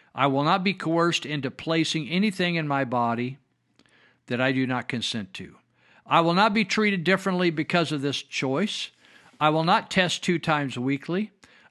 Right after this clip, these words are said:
I will not walk around with a missing sticker on my badge to identify myself. Peer pressure. I will not write a religious exemption.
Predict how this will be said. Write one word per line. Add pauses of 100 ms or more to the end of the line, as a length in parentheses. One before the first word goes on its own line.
I
will
not
walk
around
with
a
missing
sticker
on
my
badge
to
identify
myself. (400)
Peer
pressure. (800)
I
will
not
write
a
religious
exemption.